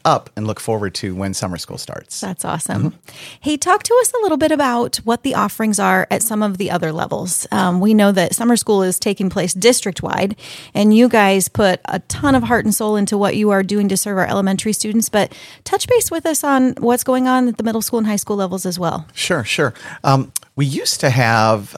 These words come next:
Speaker 1: our, our program went K through eighth grade, but there, w-, there, we went through a period of time where, uh, we had a hard time getting students registered who were,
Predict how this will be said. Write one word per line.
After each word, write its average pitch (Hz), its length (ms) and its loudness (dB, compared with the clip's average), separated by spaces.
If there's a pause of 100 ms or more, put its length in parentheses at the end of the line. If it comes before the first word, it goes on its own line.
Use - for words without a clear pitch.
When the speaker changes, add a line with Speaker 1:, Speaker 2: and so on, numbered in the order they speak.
Speaker 1:
our, 104 440 0 (100)
our 101 260 -2 (120)
program 120 580 0
went 104 320 -2 (160)
K 113 320 2
through 104 420 -6
eighth 95 280 -6
grade, 131 500 -4 (600)
but - 520 2
there, 113 200 -2
w-, 123 180 -2
there, 120 180 2
we 110 140 -4
went 120 220 0
through 151 140 0
a 123 40 -4
period 120 260 -2
of 104 120 -4
time 113 400 -2
where, 101 500 0
uh, 95 180 -4
we 98 120 -4
had 104 160 0
a 101 40 -2
hard 110 200 0
time 107 240 -4
getting 98 200 -4
students 95 360 -6
registered 92 480 -4
who 101 120 -6
were, 87 220 -6